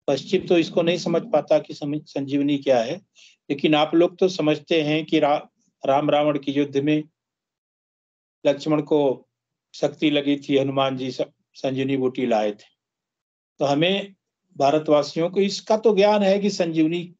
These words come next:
होती क्या है। गुरुदेव कहते हैं, उसके बाद भी गुरुदेव कहते हैं कि अगर आपके शरीर में स-, सांस है, जान है,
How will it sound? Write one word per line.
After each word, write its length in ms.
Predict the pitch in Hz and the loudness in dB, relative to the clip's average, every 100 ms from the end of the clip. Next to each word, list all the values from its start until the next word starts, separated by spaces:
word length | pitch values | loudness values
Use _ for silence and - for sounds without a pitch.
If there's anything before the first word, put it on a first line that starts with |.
| - | -18
होती 340 | - 156 151 147 | -10 -10 -6 -6
क्या 220 | 131 120 | -4 -6
है। 140 | - _ _ _ _ _ _ _ _ _ _ _ _ - | -6 _ _ _ _ _ _ _ _ _ _ _ _ -6
गुरुदेव 280 | 139 160 | 2 2
कहते 360 | 160 156 139 196 | 4 2 2 0
हैं, 100 | 202 | 0
उसके 320 | 156 151 175 | -2 -2 0
बाद 200 | 147 147 | 2 0
भी 140 | 156 170 | 0 -2
गुरुदेव 360 | 156 147 151 | 0 0 -2
कहते 420 | 151 151 135 147 | -2 -6 -2 -2
हैं 220 | 135 160 196 - _ _ _ _ _ | -2 -2 -4 -10 _ _ _ _ _
कि 60 | 151 | 2
अगर 220 | 156 196 | 4 4
आपके 320 | 180 185 208 | 2 0 -2
शरीर 400 | 202 175 185 196 | 0 0 2 0
में 180 | 185 180 | 0 -2
स-, 320 | 180 - - - _ _ _ _ | -8 -12 -12 -14 _ _ _ _
सांस 460 | - 156 170 180 160 | -2 0 0 0 0
है, 300 | 147 160 151 | 2 0 0
जान 320 | 135 143 151 | 0 0 -2
है, 400 | 131 131 113 | -2 -2 -2